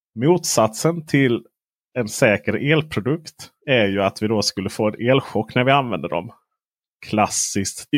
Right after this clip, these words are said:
o-, oskön känsla. Särskilt när det är sån hög effekt och så hög strömstyrka då. I de här laddboxarna måste det finnas D C-skydd, D C-läckageskydd. Och det betyder att likström inte ska inom citationstecken läcka tillbaka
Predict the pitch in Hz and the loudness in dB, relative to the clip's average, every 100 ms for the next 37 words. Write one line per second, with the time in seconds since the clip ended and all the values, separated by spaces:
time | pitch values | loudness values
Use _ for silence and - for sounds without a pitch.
0 | 135 135 135 123 - 113 90 107 117 117 | 0 4 4 4 2 0 0 -2 -2 -2
1 | 117 - 98 107 _ _ _ - 120 113 | -4 -2 -2 -4 _ _ _ -2 4 4
2 | 107 101 120 117 107 107 101 90 - 110 | 2 0 2 2 2 0 0 -2 -2 -2
3 | 90 - 92 - 98 98 90 - - - | -2 -6 -6 -4 -2 -2 -4 -10 -10 -4
4 | 104 98 - 95 85 117 110 - _ _ | -2 -2 -4 -4 -4 -6 -8 -12 _ _
5 | _ _ _ 135 160 160 156 147 147 113 | _ _ _ 2 4 4 2 2 4 4
6 | 110 113 107 104 - 101 98 104 98 - | 4 4 2 -2 -2 -2 -4 -4 -4 -4
7 | 98 87 - 113 120 - 107 - 139 156 | -4 -4 0 2 2 0 -2 0 -2 -2
8 | - - _ _ - 117 117 - 98 - | -10 -20 _ _ -2 2 2 0 -4 -2
9 | 92 95 - - - - 113 165 156 - | -2 -2 -6 -14 -8 0 2 0 -4 -16
10 | _ _ _ - - 101 107 127 113 107 | _ _ _ -8 -4 -2 2 4 6 4
11 | 113 113 143 160 - - 196 208 247 143 | 4 4 4 2 0 0 0 0 2 0
12 | 131 - 107 - 104 98 - 110 107 - | -2 -2 -4 0 4 4 2 2 0 0
13 | 101 95 107 107 92 92 90 98 - 98 | -2 -2 -2 -2 -2 -2 0 -2 -2 -4
14 | - 110 127 113 90 - - 113 | -2 0 2 4 2 -2 0 0